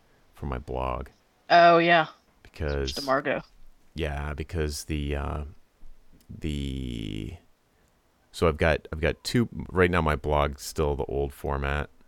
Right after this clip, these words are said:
Speaker 1: which is, you know, it's, it's just a default theme.
Speaker 2: Mm-hmm.
Speaker 1: And it's not mobile friendly. It's readable on mobile, but it's not like, it could be a hell of a lot better.
Speaker 2: Yeah.
Speaker 1: And
Speaker 2: It's like, I
Speaker 1: I don't wanna,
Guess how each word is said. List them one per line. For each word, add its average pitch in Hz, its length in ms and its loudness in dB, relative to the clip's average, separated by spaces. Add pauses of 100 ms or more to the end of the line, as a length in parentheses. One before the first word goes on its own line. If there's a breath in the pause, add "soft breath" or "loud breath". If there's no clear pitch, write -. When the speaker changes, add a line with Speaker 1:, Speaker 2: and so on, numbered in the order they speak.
(120)
Speaker 1:
which 62 220 -8
is, 65 280 -6 (180)
you 65 160 -8
know, 65 140 -4
it's, - 260 -12 (100)
it's 71 140 -12
just - 240 -8
a 64 120 -4 (120)
default 67 380 -4
theme. 71 380 -4 (520 soft breath)
Speaker 2:
Mm-hmm. 180 220 -2 (320)
Speaker 1:
And 69 280 -2
it's - 240 -8
not 69 360 0 (280)
mobile 73 380 -2
friendly. 69 600 -4 (840)
It's - 140 -6
readable 90 340 2
on 65 140 -2
mobile, 52 240 -4
but - 100 -8
it's - 160 -10
not 50 180 -6
like, - 440 -12
it - 80 -14
could - 100 -10
be 50 120 -8
a - 60 -8
hell 52 140 -6
of 50 60 -8
a 50 40 -8
lot 50 200 -8
better. 50 320 -6 (580 soft breath)
Speaker 2:
Yeah. - 240 -10 (380)
Speaker 1:
And 80 300 0
Speaker 2:
It's 76 100 -4
like, 151 140 -4
I 185 140 4 (880 soft breath)
Speaker 1:
I 90 60 0
don't 90 140 2
wanna, 85 320 0